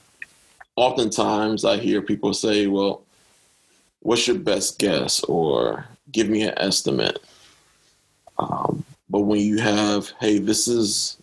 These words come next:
this is our work history. This is our experience." Now, not saying that we should write it in stone, but this is evidence what can be done. Um,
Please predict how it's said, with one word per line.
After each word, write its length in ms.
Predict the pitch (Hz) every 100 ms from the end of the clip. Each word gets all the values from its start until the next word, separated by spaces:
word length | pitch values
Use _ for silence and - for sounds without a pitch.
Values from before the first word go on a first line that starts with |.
| -
this 160 | 156 143
is 120 | 131
our 120 | 113
work 280 | 101 107 -
history. 380 | 120 - - 87
This 200 | 98 -
is 100 | 107
our 140 | 104
experience." 880 | 85 - - 101 117 110 - - - - _ _ _ _ _ _
Now, 480 | - 107 104 98 98 -
not 220 | - 120 113
saying 300 | 123 104 104
that 140 | 101
we 80 | 104
should 180 | - 104
write 160 | 101
it 100 | 98
in 100 | -
stone, 640 | - - 127 131 76 69 - _ _ _ _ _ _ _ _ _ _ _
but 380 | - 104 - - -
this 340 | 104 110 113
is 220 | 110 104 - -
evidence 840 | 113 127 113 101 87 - - - - _ _ _ _ _ _ _ _ -
what 240 | 107 87
can 240 | - 98
be 100 | 95 90
done. 420 | 62 60 58 - _ _ _ _ _ _ -
Um, 500 | - - - -